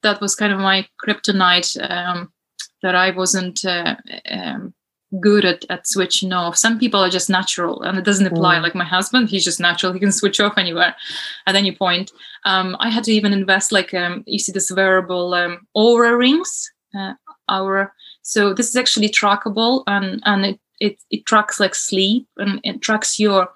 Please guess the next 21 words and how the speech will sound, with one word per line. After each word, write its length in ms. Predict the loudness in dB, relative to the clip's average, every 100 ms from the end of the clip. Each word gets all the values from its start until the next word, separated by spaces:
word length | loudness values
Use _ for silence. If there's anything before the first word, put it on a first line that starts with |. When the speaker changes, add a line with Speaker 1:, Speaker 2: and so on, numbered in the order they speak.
| _ -20 _ _ _ -2
Speaker 1:
um, 580 | 0 0 0 -4 -8 _ _ _ _ _ -10
uh, 440 | -4 -2 -2 -4 -6 -10 _ -10
heart 440 | 0 4 4 4
rate 300 | 2 4 2
variability. 1160 | 0 0 2 0 0 2 2 2 2 2 2 0
Like, 200 | -2 -2
when 80 | -4
you 80 | -4
probably 240 | -4 -2
know 180 | 0 -2
more 220 | -2 -2
about 240 | 2 2 2
this, 200 | -2 -2
but 240 | -6 -8 -18 -20 -20 _ _ -10
it 160 | -8 -2
shows, 400 | 2 4 2 2
gives 320 | 0 2 4
me, 160 | 2
gives 320 | 4 2 2 4
me 180 | 4
the, 560 | 4 2 4 2 0